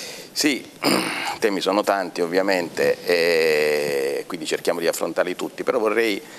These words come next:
adesso aprire un capitolo sui costi della politica, quanto costa una campagna elettorale, fino a che punto è giusto investire,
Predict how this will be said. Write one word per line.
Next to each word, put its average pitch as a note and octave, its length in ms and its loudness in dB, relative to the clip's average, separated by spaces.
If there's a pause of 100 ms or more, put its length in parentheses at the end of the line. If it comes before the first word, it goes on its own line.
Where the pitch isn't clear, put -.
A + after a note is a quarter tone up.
(120)
adesso G#2+ 380 0
aprire - 280 -4
un G2+ 100 -4
capitolo F#2+ 580 0 (380)
sui - 220 -2
costi G#2+ 340 0
della F#2 240 2
politica, E2+ 640 -2 (160)
quanto G2+ 500 0 (640)
costa G#2 380 0
una E2+ 120 2
campagna F2+ 500 0
elettorale, G2+ 680 0 (720)
fino B2+ 260 -2
a - 80 0
che G2+ 120 -2
punto E2+ 560 -2 (420)
è E2 40 -16
giusto G#2 320 -2
investire, F2+ 800 0